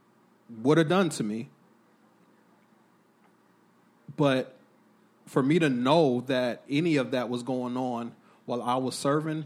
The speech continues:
no, I could not accept that. So this message right here is to the service men and women, but especially the men out there in the service who have,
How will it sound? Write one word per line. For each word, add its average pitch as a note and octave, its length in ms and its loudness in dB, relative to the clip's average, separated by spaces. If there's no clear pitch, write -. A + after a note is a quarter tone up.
no, A#2+ 220 -4
I A#2+ 80 -2
could D#3 160 -6
not C3 180 -4
accept A#2+ 460 -8
that. - 220 -14
So B2 500 0
this D#3+ 260 -2
message D3 380 -2
right B2 240 -2
here D#3+ 260 0
is - 140 -6
to A#2+ 420 -4
the C3 200 -2
service D3 560 0
men C#3 340 0
and B2 220 -2
women, C3+ 340 0
but B2 140 -2
especially D#3 640 0
the C3 80 -2
men C3 320 0
out B2 240 -4
there B2+ 180 -2
in A#2+ 120 -8
the A#2 80 -8
service A#2+ 640 -2
who B2+ 160 0
have, B2 540 -4